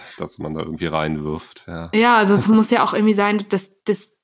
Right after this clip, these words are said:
Speaker 2: die, die Lehrer wissen, wie man damit umgeht. Und, äh, also ich verstehe unter Digitalisierung eher,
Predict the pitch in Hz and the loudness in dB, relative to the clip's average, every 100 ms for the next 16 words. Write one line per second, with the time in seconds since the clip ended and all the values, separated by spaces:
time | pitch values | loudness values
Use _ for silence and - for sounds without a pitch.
0 | _ - 190 185 180 185 170 185 220 247 | _ -4 -2 -2 -4 -8 -2 2 4 4
1 | 226 208 208 214 202 190 190 190 180 180 | 2 2 0 2 0 0 -2 0 -2 0
2 | 208 262 247 240 247 - - - - 220 | 4 4 4 4 0 -8 -12 -12 0 4
3 | 220 233 208 - 180 185 190 - 226 - | 4 2 -2 -2 -2 -2 -2 -2 -2 0
4 | 240 233 220 208 226 208 220 208 220 220 | 0 2 2 2 -2 0 0 2 2 2
5 | 220 214 214 220 | 0 0 2 0